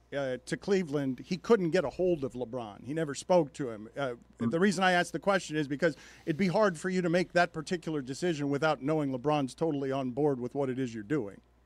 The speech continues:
Speaker 2: Yeah, no, no doubt. And, um, you know, I, I, I think, uh, he, he, he,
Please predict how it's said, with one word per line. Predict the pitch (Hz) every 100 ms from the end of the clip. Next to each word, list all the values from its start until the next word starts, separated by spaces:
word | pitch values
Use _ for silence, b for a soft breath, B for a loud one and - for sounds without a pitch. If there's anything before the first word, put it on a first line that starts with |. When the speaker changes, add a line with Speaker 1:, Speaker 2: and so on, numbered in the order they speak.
| _ _ _ _ -
Speaker 2:
Yeah, | 123 117 101 92 101
no, | 143 151
no | 156
doubt. | 165 123 131 107 -
And, | 117 107 101
um, | 110 104 98 92 92 _ _ _ _ _ _
you | 131
know, | 113 107 110
I, | 110
I, | 117 117 120
I |
think, | - 120 113 117
uh, | 104 98 95 92 90 _ _ _ _ _ _ _ _ - - - _ -
he, | 147 120 - -
he, | 101 127 107 135 139 127 -
he, | 107 127 127 117